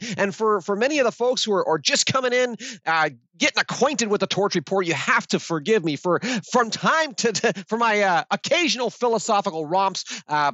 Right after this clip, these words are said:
poetic tirades, if you will. But it's, you know, i-, sometimes it's good to disconnect from the news. Sometimes it's good to reconnect with the inner workings of our own mysterious souls. And so to help facilitate that sort of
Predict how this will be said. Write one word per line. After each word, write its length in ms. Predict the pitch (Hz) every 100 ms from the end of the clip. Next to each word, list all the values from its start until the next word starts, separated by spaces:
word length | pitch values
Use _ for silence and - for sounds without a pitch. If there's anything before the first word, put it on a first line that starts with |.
| - -
poetic 480 | 233 214 214 202 -
tirades, 640 | 196 185 180 175 170 135
if 160 | 180 160
you 120 | 165
will. 340 | 160 156 151 196 180 -
But 160 | 220
it's, 320 | 254 - -
you 140 | 247 247
know, 260 | 233 220
i-, 220 | 131 185 185
sometimes 440 | 214 277 - 240 196
it's 140 | 143
good 320 | 120 185 165
to 80 | 160
disconnect 680 | 117 156 147 - 147 139 127
from 160 | - 127
the 100 | 123
news. 540 | 120 113 107 98 95 185 170
Sometimes 460 | 254 - 226 226 185
it's 120 | 139
good 320 | 120 185 147
to 80 | 160
reconnect 1000 | 127 156 170 - 143 143 - - 196 156
with 160 | 175
the 100 | 175
inner 340 | 170 202 185 175
workings 520 | 143 175 175 165 147
of 100 | 160
our 160 | 156 160
own 260 | 175 165
mysterious 760 | 147 - - 175 180 170 160 120
souls. 840 | - - 196 185 160 139 113 104 - 202
And 240 | 269 277 -
so 240 | - 214
to 100 | 190
help 240 | 147 190
facilitate 800 | - 165 - 214 208 - 151 170
that 220 | 175 165 -
sort 260 | - 175
of 120 | 151